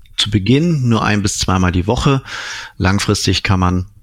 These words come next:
drei- bis viermal die Woche so eine hochintensive Einheit absolvieren. Aber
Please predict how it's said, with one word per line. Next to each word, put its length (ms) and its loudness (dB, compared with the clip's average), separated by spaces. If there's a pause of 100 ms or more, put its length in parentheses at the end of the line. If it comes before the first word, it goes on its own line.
(340)
drei- 240 2
bis 160 0
viermal 400 2
die 160 2
Woche 320 2
so 100 2
eine 160 2
hochintensive 640 0
Einheit 580 2
absolvieren. 840 0 (520)
Aber 640 2